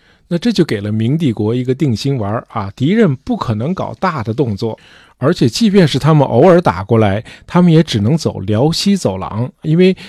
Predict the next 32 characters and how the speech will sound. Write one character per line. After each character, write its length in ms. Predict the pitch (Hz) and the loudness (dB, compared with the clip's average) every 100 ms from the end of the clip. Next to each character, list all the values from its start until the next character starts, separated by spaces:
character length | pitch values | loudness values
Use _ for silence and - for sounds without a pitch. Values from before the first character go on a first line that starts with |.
| - - | -20 -6
呃， 100 | 110 | -2
辽 180 | 117 160 | 2 2
西 140 | 208 | 0
走 180 | 156 107 | 0 -2
廊 220 | 110 147 | -2 -2
的 180 | 135 110 | 0 -2
西 300 | - 196 190 | -2 -2 2
边 180 | 156 120 | 4 4
呢 80 | |
是 140 | 113 117 | 2 2
蒙 240 | 110 123 | 2 2
古 160 | 143 107 | 0 2
各 160 | 139 | 2
部 140 | 120 139 | 4 4
落， 200 | 143 107 | 4 2
而 100 | 117 120 | -2 0
东 200 | 180 165 | 0 2
边 100 | 135 | 0
是 120 | 165 | 0
大 180 | 170 - | -2 -4
海， 320 | - 117 - | -8 -16 -18
他 100 | - | -4
没 200 | 113 110 | 0 4
有 60 | 170 | 4
别 160 | 123 117 | 4 2
的 80 | |
道 200 | 151 170 | 4 2
路 120 | 110 95 | 2 -2
可 200 | - 107 | -6 -10
走。 240 | - - _ _ _ _ _ | -12 -18 _ _ _ _ _
于 180 | 131 185 | -4 -2
是 240 | 185 | -2